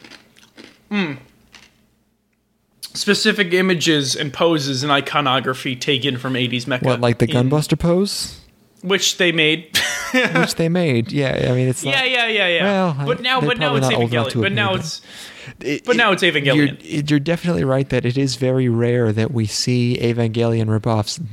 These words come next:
Speaker 2: this shameless.
Speaker 1: This is,
Speaker 2: <laughs>
Speaker 1: pr-, like, I,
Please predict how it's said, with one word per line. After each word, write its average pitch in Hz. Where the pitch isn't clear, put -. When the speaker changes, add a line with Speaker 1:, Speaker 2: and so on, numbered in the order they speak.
Speaker 2:
this 120
shameless. 101
Speaker 1:
This 247
is, 262
Speaker 2:
<laughs> -
Speaker 1:
pr-, 247
like, 208
I, 202